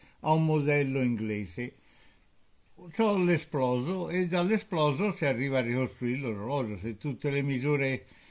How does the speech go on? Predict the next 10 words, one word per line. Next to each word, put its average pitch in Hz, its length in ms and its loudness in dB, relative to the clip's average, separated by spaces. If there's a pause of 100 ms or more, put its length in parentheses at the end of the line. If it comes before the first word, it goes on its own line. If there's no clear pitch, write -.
(240)
inglesi, 151 680 4
chiaramente 127 640 0
in 165 160 -2
pollici, 143 480 -4
le 214 160 2
riporteremo 151 880 0
a 135 100 -4
quelle 113 540 -6 (220)
in 143 520 -2 (360)
centimetri. 98 880 -2